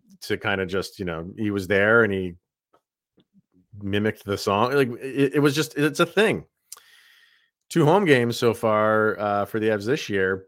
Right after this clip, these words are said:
know all the small things. And I think a lot of Avalanche fans are being like, "What's up with that,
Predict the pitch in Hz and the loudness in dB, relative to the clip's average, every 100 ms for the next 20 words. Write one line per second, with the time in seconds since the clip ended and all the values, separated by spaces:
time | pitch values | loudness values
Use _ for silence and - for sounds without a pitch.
0 | _ 85 80 92 117 135 139 135 117 131 | _ -16 -8 -2 0 2 0 0 -2 -2
1 | 117 - 120 165 - 71 50 - - _ | -4 -6 -4 -4 -6 -14 -16 -20 -20 _
2 | _ _ _ _ _ 107 98 95 92 92 | _ _ _ _ _ -4 -2 -2 -2 -4
3 | 90 90 90 - 95 92 113 101 101 98 | -6 -8 -12 -14 -12 -6 -4 -2 -2 -2
4 | 120 123 95 - 92 92 87 85 90 82 | -2 -2 -6 -4 -4 -4 -6 -8 -8 -8
5 | 78 78 78 80 104 120 131 127 101 123 | -10 -12 -12 -4 -4 -2 -4 -4 -4 0
6 | 175 131 98 | 2 2 -2